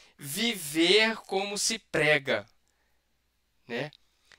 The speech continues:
O administrador errou. O administrador lá da parábola errou. Inclusive, eu tenho até uma palestra aí que eu fiz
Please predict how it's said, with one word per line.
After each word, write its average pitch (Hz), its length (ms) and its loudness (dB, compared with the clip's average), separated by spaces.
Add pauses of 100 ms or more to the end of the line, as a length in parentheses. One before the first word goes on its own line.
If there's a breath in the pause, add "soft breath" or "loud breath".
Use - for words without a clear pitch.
(220 soft breath)
O 170 120 0
administrador 190 880 2
errou. 202 720 4
O 127 80 -6
administrador 156 580 -2
lá 160 120 2
da 156 100 0
parábola 151 460 0
errou. 131 340 -6
Inclusive, 147 400 -10
eu 170 60 -6
tenho 165 160 -4
até 165 180 0
uma 196 240 -2
palestra 143 560 0
aí 127 200 -8
que - 100 -4
eu 135 80 -10
fiz - 460 -12